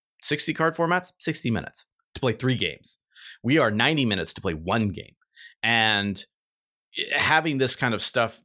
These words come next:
take this long just creates such a extra load on the tournament, especially if it's a tournament that still allows turns,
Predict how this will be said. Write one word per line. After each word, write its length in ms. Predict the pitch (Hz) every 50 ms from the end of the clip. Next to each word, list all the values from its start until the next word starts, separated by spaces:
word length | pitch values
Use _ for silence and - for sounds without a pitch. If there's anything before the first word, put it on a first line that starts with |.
| _ -
take 360 | - - - 123 127 113 - - 101 95
this 260 | 107 113 104 - -
long 580 | 95 90 101 117 135 135 110 92 90 90 87 87
just 280 | - 104 104 - -
creates 300 | - - 120 107 - -
such 640 | - - - - - 123 127 123 123 - - - - - 90
a 280 | 92 92 90 90 90 - - - - _ _ _ -
extra 380 | 127 127 127 - - - 110
load 380 | 98 90 92 110 110 117 123 110
on 120 | 101 92
the 80 | 90 92
tournament, 720 | - - - - 117 120 123 110 95 85 80 80 82 - -
especially 640 | - 107 - - - - 131 139 - - 104 98 90
if 120 | 92 - -
it's 120 | 95 -
a 40 | 101
tournament 320 | - - 104 92 92 -
that 140 | 78 78 -
still 180 | - - 95 90
allows 320 | 87 90 85 80 - -
turns, 460 | - - 143 139 113 92 87 85 -